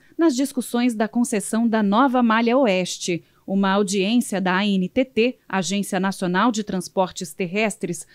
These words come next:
vai discutir o tema e a Casa de Leis deve contribuir com ideias para melhorar a logística em Mato Grosso do Sul.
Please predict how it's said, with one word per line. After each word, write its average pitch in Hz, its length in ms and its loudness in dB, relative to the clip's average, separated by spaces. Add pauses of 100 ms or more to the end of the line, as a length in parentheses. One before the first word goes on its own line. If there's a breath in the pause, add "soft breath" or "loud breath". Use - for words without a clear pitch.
(140 soft breath)
vai 202 260 0
discutir 254 440 -2
o 277 40 0
tema 180 440 -2 (200 soft breath)
e 285 120 0
a 285 80 0
Casa 202 280 -2
de 233 140 -2
Leis 240 400 -2 (180 soft breath)
deve 233 460 0
contribuir 240 560 0
com 226 180 -2
ideias 214 480 2
para 208 280 0
melhorar 214 600 2
a 208 60 4
logística 208 680 0
em 262 120 4
Mato 175 260 0
Grosso 170 260 -4
do 226 120 2
Sul. - 280 0